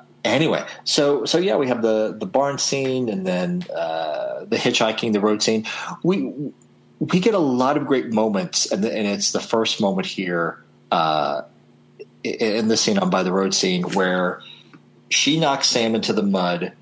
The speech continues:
she runs off, and then we cut to some time later.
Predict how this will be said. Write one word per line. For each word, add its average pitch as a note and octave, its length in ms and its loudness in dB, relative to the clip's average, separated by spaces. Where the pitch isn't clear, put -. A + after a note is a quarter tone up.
she - 260 2
runs G#2+ 300 2
off, F2 300 2
and F#2 80 0
then F#2 80 2
we F#2 80 0
cut G2+ 260 -2
to - 80 0
some F#2+ 220 0
time F#2 240 0
later. E2 560 -2